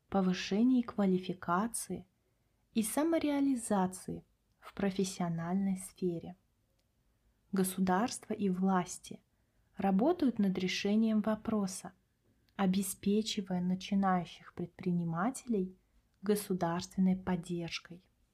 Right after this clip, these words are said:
Основное звено — это службы занятости –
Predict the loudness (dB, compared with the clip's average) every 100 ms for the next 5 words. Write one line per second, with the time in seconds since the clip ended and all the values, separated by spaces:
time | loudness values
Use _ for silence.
0 | _ _ _ _ 0 0 4 2 4 4
1 | 4 2 2 4 6 6 2 -2 -20 _
2 | _ _ _ -2 0 2 -2 0 0 0
3 | -2 -2 0 0 -2 -6 -10 -12 -12 -12